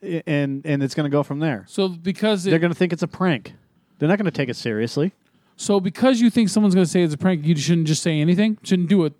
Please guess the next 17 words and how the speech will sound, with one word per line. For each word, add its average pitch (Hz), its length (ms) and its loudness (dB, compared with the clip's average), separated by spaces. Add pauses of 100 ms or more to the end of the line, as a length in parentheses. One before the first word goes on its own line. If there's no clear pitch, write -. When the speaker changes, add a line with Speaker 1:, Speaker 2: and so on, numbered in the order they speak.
(140)
Speaker 2:
shouldn't 220 220 0
try 220 160 2
to 185 80 2
do 185 160 2
anything? 185 360 0
Speaker 1:
There, 233 380 6
uh, 190 220 -4 (120)
there 208 380 4
is 233 160 2
no 226 220 4
real 202 600 2
way 208 400 2
to 185 120 0
handle 185 440 0
this 117 280 -6
right 110 160 -6
now. 90 280 -14